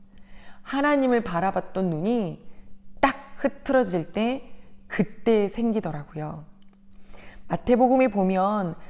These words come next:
밤중에 큰 풍랑이 일고 예수님은 함께 오시지 않은 그 배에 제자들이 다 두려워하는데 누가 와요? 예수님이 물 위를 걸어오는 거예요. 베드로가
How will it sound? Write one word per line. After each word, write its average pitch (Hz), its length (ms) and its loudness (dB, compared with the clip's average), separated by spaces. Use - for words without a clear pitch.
밤중에 208 580 0
큰 247 160 0
풍랑이 277 520 2
일고 202 560 2
예수님은 262 520 4
함께 294 280 0
오시지 214 360 2
않은 196 220 0
그 220 120 0
배에 190 380 2
제자들이 214 500 2
다 - 80 -8
두려워하는데 208 920 0
누가 196 280 4
와요? 185 340 0
예수님이 208 420 4
물 196 320 0
위를 190 240 -2
걸어오는 208 560 0
거예요. 185 460 -6
베드로가 202 840 0